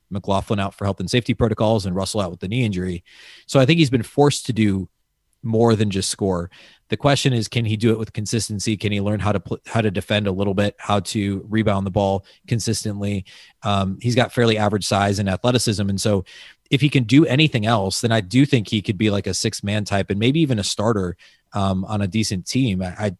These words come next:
I think his scoring upside is that high. I mean, he scored the ball at every level, including he was Pac-twelve Player of the Year just a couple years ago. So, um, I really like all three of those guys, and they're all a little bit miscast right now just because of the domino effect of,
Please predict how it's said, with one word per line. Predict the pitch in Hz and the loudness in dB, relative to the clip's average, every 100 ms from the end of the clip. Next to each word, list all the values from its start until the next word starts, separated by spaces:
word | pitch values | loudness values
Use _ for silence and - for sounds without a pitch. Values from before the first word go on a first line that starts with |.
| - | -4
I | |
think | 117 127 | -2 0
his | 113 | -2
scoring | - 127 113 | 2 4 4
upside | - 104 | 2 0
is | 92 | 0
that | 104 - | -4 -4
high. | 104 95 | -4 -2
I | 90 | -2
mean, | 95 | -2
he | |
scored | 101 - 113 | -2 2 2
the | 101 | 4
ball | 101 92 - _ | 2 0 -4 _
at | 110 | 0
every | 107 104 | 0 2
level, | 101 104 98 90 | 0 0 -2 -4
including | 95 - 117 104 90 - _ - | -4 0 2 2 -2 -8 _ -8
he | |
was | 104 | -6
Pac-twelve | - 107 123 107 | -2 -2 0 0
Player | 127 120 | 4 4
of | |
the | 117 | 4
Year | 143 | 2
just | 92 - | 0 -2
a | |
couple | 107 98 | -2 0
years | 107 110 117 | -2 -2 -2
ago. | 92 82 | -4 -6
So, | 85 110 92 90 - - - - _ - | -2 0 0 -2 -10 -20 -20 -20 _ -2
um, | 107 98 95 - _ - | 0 2 0 -6 _ 0
I | 113 | 0
really | 101 139 151 131 | 4 6 8 8
like | 107 107 104 | 6 4 2
all | 90 | 0
three | - 104 | 2 2
of | |
those | 110 110 | 4 2
guys, | 120 120 123 - - | 2 2 2 -2 -4
and | 117 113 | 0 2
they're | 110 | 2
all | 117 131 147 113 | 4 6 6 4
a | |
little | 107 117 120 | 0 2 4
bit | 117 | 2
miscast | 107 104 - 101 101 - 104 | 2 -4 -4 -2 -2 -2 -4
right | 87 | -4
now | 95 104 127 | -2 2 2
just | 113 104 | 2 -2
because | 101 104 95 | -2 -2 0
of | 98 85 - | -2 -4 -6
the | 104 | -6
domino | 90 92 101 104 | -2 -2 0 0
effect | 101 107 107 107 | 2 2 0 0
of, | 95 82 | -2 -4